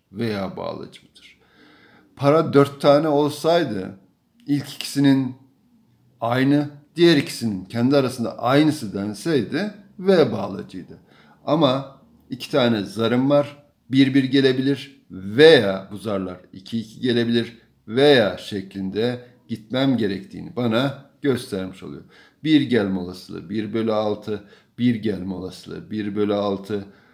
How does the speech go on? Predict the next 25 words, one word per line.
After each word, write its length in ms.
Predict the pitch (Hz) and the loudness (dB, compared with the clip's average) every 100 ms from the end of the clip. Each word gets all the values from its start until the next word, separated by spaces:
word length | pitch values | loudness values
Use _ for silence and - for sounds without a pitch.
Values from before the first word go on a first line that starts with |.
| _ - | _ -4
o 180 | 117 | -4
da 60 | 98 - | -4 -8
bir 220 | 110 117 113 | -4 -2 0
bölü 140 | 107 | 0
otuz 260 | 104 - 107 | -2 -4 -2
altı 260 | 98 104 | -2 -4
yapar. 420 | 95 101 101 - _ - | -6 -6 -8 -10 _ -6
Altı 340 | 120 123 - | -4 -6 -4
tane 340 | 120 101 95 | -2 -2 -4
bir 200 | 104 110 | -6 -6
bölü 140 | 110 104 | -4 -2
otuz 440 | 104 101 - - | -4 -6 -12 -10
altı, 420 | 107 101 101 101 - _ _ | -6 -6 -8 -10 -12 _ _
altı 420 | 110 113 110 127 | -6 -4 -6 -8
bölü 280 | 104 92 107 - _ - | -8 -6 -8 -10 _ -20
otuz 240 | - - | -18 -12
altı 280 | 101 - - | -10 -12 -18
yapar. 200 | - - _ _ _ - - _ - | -20 -20 _ _ _ -20 -20 _ 4
Artık 640 | 147 151 - 120 - - _ _ _ _ _ _ _ _ _ _ _ _ _ _ _ _ _ _ _ | 4 4 -2 -6 -10 -20 _ _ _ _ _ _ _ _ _ _ _ _ _ _ _ _ _ _ _
buna 260 | 123 123 104 | 0 0 0
da 400 | 98 101 101 _ _ _ _ _ _ _ _ _ _ | -2 -4 -8 _ _ _ _ _ _ _ _ _ _
zar 560 | 92 92 120 131 120 107 - | -20 -6 2 2 2 -2 -6
adını 360 | 101 - 104 104 | -12 -12 -12 -12
verelim 400 | 98 101 95 87 | -12 -14 -16 -20
isterseniz. 680 | - - 82 - 71 60 - | -20 -14 -14 -14 -18 -20 -20